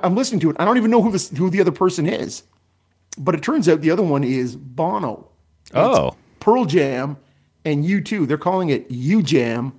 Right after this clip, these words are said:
Speaker 2: Yeah.
Speaker 1: Rockin' in the Free World. And it is an outstanding version. Like, to me, it cooks. It's got all the, the portions you would like about Rockin' in the Free World.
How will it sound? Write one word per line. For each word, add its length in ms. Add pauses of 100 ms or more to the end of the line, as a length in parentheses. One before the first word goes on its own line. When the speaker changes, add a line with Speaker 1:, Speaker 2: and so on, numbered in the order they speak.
(120)
Speaker 2:
Yeah. 340 (920)
Speaker 1:
Rockin' 460
in 100
the 80
Free 240
World. 500 (200)
And 160
it 180
is 580 (760)
an 160 (160)
outstanding 760
version. 460
Like, 140
to 100
me, 120
it 140
cooks. 540
It's 120
got 280
all 560
the, 600 (540)
the 80
portions 640
you 100
would 140
like 300
about 200
Rockin' 400
in 60
the 80
Free 260
World. 480